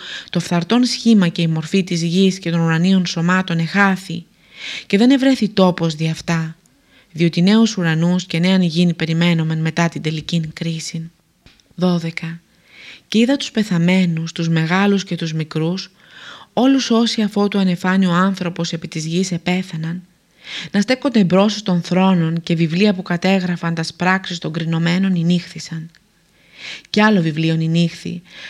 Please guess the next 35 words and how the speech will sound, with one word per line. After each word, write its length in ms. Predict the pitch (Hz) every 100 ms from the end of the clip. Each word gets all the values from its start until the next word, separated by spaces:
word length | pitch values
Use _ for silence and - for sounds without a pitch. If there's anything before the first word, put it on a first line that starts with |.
| -
το 100 | 196
οποίο 220 | 185 233
είναι 220 | 247 254
της 160 | 208 190
ζωής 480 | 165 165 196 226 -
και 140 | -
περιέχει 420 | 175 170 180 190
τα 120 | 196 175
ονόματα 360 | 170 185 185
των 180 | 180 170
προορισμένων 720 | 165 165 160 160 185 190 190
δια 120 | 180
την 180 | 170 165
αιώνιον 460 | 160 175 180 170 165
ζωήν. 460 | 151 151 160 175 - _ _ _ _ _ _ - - -
Και 120 | - 202
κρίθησαν 520 | 262 285 294 277 240
οι 60 |
πεθαμένοι 580 | 190 180 170 175 196 196
από 140 | 180 185
όσα 180 | 190
είχαν 240 | 185 185 180
γραφεί 420 | 165 165 - 196
μέσα 280 | 165 165 170
στα 160 | 165
βιβλία, 600 | 160 156 165 180 175 165 165 - - -
αφότου 400 | 165 - 185 175
υπήρχον 460 | 170 190 165 208 196
άνθρωποι, 600 | 165 160 165 - 170 165 _ _ _ _ _ _
και 60 | 165
σύμφωνα 480 | 156 185 185 190 196
με 100 | 202
τα 100 | 208
έργα 360 | 175 160 156 156
των. 260 | 165 156